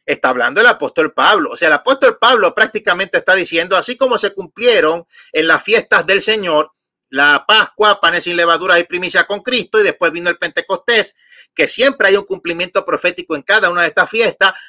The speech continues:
Asimismo, en la fiesta de las trompetas será cuando el arrebatamiento sucederá en un abrir y cerrar de ojos, que para el lenguaje de ellos, pues obviamente tiene que ver con el comienzo del día. Entonces,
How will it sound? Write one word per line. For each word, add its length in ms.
Asimismo, 880
en 140
la 140
fiesta 500
de 100
las 160
trompetas 640
será 400
cuando 240
el 80
arrebatamiento 920
sucederá 760
en 220
un 340
abrir 460
y 340
cerrar 540
de 200
ojos, 380
que 100
para 220
el 60
lenguaje 460
de 280
ellos, 260
pues 140
obviamente 540
tiene 240
que 160
ver 200
con 180
el 200
comienzo 720
del 180
día. 300
Entonces, 540